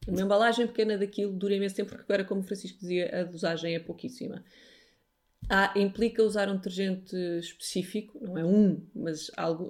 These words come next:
uh, tipos de detergentes específicos, porque senão vocês vão, eh, estragar a fralda, ou seja,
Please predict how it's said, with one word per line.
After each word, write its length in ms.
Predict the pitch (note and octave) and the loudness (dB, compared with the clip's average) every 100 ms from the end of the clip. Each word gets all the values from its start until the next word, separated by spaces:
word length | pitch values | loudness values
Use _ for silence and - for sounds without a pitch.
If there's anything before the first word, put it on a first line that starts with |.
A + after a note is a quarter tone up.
| E3 | -6
uh, 220 | D#3 - _ _ | -6 -10 _ _
tipos 240 | - F#3+ - | -6 -6 -6
de 60 | |
detergentes 400 | - F#3 F3 F3 | -8 -4 -2 -4
específicos, 560 | - - G3 G#3+ - - _ _ _ | -6 -6 -4 -4 -6 -14 _ _ _
porque 180 | - F#3+ | -8 -8
senão 280 | - G3 F#3+ | -4 -2 -2
vocês 300 | F#3 F#3 F#3 | -4 -4 -4
vão, 440 | E3+ F#3 F3+ F#3 - | -2 -2 -2 -4 -6
eh, 400 | F#3 F3 E3+ F3 A3 - _ _ _ - _ - - | -6 -6 -8 -10 -12 -20 _ _ _ -20 _ -16 -14
estragar 400 | - - F#3+ F#3 | -14 -2 0 2
a 40 | F3+ | 0
fralda, 360 | F#3 F3 D#3+ | 0 2 2
ou 60 | D#3 | 2
seja, 420 | D#3 E3 D3+ D#3 | 0 -2 -2 -6